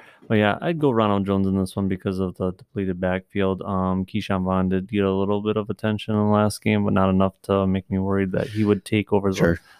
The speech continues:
Speaker 1: lion's share of stuff from Ronald Jones. And, uh, LaShawn McCoy is also, um, injured.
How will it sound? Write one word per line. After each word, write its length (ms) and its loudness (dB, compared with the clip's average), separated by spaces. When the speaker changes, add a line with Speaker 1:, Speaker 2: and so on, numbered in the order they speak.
Speaker 1:
lion's 320 4
share 200 2
of 140 -2
stuff 260 -2
from 400 0
Ronald 320 2
Jones. 420 2
And, 460 2
uh, 100 0
LaShawn 460 -2
McCoy 680 -6
is 160 -12
also, 520 -4
um, 380 -2
injured. 380 -2